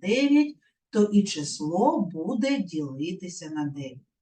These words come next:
Розглянемо номер дев'ятсот сімдесят один. З запропонованих чисел треба знайти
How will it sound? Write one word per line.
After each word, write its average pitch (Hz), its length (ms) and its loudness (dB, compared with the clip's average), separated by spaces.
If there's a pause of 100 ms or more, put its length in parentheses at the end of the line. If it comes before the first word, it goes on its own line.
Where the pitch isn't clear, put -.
(360)
Розглянемо 247 720 2
номер 208 380 8
дев'ятсот 170 640 -4
сімдесят 156 720 -10
один. 139 380 -12 (540)
З 170 120 -10
запропонованих 233 1040 0
чисел 196 680 -4 (420)
треба 208 460 4
знайти 185 580 2